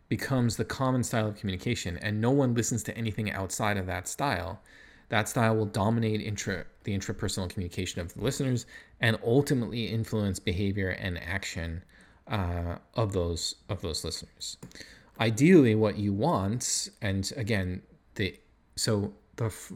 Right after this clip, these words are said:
from a few episodes ago, the rule was have a neutral inner voice. You'll really benefit from that. Today's episode is about is, okay, uh, if you have a neutral inner voice, that's great.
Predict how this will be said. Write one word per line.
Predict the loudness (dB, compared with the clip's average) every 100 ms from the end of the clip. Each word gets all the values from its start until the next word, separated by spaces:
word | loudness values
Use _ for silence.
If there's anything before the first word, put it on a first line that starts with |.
| -14
from | -4 0
a | 0
few | 4 4
episodes | 4 2 -2
ago, | -4 -4 -4 -6
the | -8
rule | -4 -2
was | 0 -2 -6 -14 -20 -20 -12
have | 0 4
a |
neutral | 6 6 4 0
inner | 0
voice. | 0 -4 -4 -8 -12 -20 _ _ _ -4
You'll | 0 4
really | 4 4
benefit | 2 -2 -6
from | -8 -10
that. | -10 -16 -20 -20 -20 -20 -20 _
Today's | 6 8 10
episode | 6 4 4 4 2 -2
is | -8 -6
about | 0 2 2 0
is, | -4 -6 -6
okay, | -4 0 0 -2 -8 -20 -20 -20 -20 -4
uh, | 2 2 2 -2 -10 -20 _
if | 4
you | 8
have | 8
a |
neutral | 8 4 4
inner | 4
voice, | 4 4
that's | 2 -2
great. | 0 0